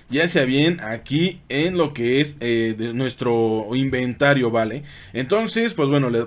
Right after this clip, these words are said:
a, a este compa es el que le tenemos que vender todo el equipamiento, que era lo que yo les decía en el video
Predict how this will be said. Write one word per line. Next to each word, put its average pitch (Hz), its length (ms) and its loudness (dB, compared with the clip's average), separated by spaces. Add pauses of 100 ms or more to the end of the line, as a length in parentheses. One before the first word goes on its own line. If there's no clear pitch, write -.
a, 127 320 0
a 151 60 4
este 214 320 0
compa 208 320 2
es 196 80 2
el 190 100 2
que 156 80 0
le 123 80 -2
tenemos 143 380 -2
que 160 100 0
vender 143 480 0
todo 143 180 4
el 147 100 6
equipamiento, 147 580 -2
que 135 100 -2
era 151 100 2
lo 139 120 2
que 120 100 -6
yo 127 140 0
les 143 100 2
decía 120 280 -2
en 143 100 2
el 113 160 -2
video 117 420 0